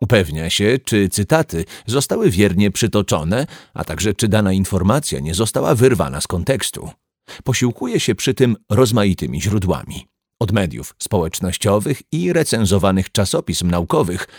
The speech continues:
po zdjęcia stokowe i satelitarne. Następnie tekst wraca do autorki, a ta zapoznaje się ze zmianami, odpowiada na pytania, wprowadza poprawki lub stara się nas przekonać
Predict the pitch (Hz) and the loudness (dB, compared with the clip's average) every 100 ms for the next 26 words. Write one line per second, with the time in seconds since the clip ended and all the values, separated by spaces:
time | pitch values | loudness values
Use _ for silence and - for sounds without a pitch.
0 | - _ - 240 98 107 98 82 71 67 | -20 _ -2 0 2 4 4 2 -4 -4
1 | - 117 - 190 160 - - 143 - 90 | -2 0 0 0 2 0 0 0 2 0
2 | 78 92 80 69 - - - _ _ - | 0 0 -2 -4 -8 -14 -16 _ _ -2
3 | 104 107 98 85 - 104 156 - 92 95 | 0 0 0 -2 -2 -2 -2 -2 -2 -2
4 | 82 98 95 - 85 101 98 98 139 165 | -2 0 0 0 0 -2 -2 0 2 2
5 | - 104 - - _ - 190 - 196 - | 0 -2 -4 -10 _ -4 -2 0 -2 -2
6 | - 117 123 131 113 62 - - 95 98 | 0 0 2 2 2 0 -6 -6 -2 0
7 | 85 92 85 82 82 135 - _ - 123 | 0 0 0 -2 -2 -4 -6 _ -2 0
8 | 123 98 71 65 - 107 110 101 127 160 | 2 0 -2 -8 -2 0 2 0 0 -4
9 | - - 175 156 107 101 104 170 175 - | -8 -2 0 0 0 0 0 2 2 2
10 | 110 - _ - 233 - - - - 85 | -2 -4 _ -6 -4 -4 -8 -8 -4 -4
11 | 73 101 - 87 80 - - 123 135 78 | -2 -4 -2 -2 -4 -4 -2 0 0 0
12 | 64 - | -4 -10